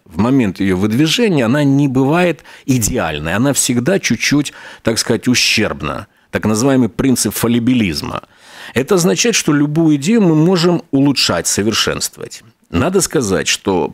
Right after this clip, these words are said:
Поппер говорит, э, в этом смысле только об идеях. Но мы можем, я думаю,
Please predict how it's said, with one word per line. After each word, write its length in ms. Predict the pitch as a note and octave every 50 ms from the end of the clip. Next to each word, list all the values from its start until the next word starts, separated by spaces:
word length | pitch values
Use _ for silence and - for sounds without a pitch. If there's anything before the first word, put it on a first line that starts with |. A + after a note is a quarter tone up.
| _
Поппер 300 | - D#3+ F#3 - D#3 A#2+
говорит, 640 | G#2 G2 G#2+ G2+ G2 G#2 A2 C3 E3 F#3+ D#3 - - _ _ - - - - - - - - _ _ _ _ -
э, 100 | - F2+ F#2
в 100 | E2+ G#2+
этом 340 | A#2 - - F2+ F2+ F2+ E2+
смысле 460 | - - G#2 C3+ G#3 - - A2+ F#2+
только 360 | - D3+ E3+ F3 - F3+ E3+
об 140 | D#3 C#3+ E3
идеях. 540 | F3+ D3+ C#3 C3 G#2 D#2+ C2+ - - - -
Но 160 | F2+ A2+ C3
мы 220 | C3+ E3 G#3+ A#3+ A3
можем, 420 | F3+ F3 F3+ D#3 A2 G#2 F#2+ E2+
я 160 | F2+ G#2 A2
думаю, 640 | A2+ A2+ A2 G#2 F2+ D#2 D2 C#2+ - - - -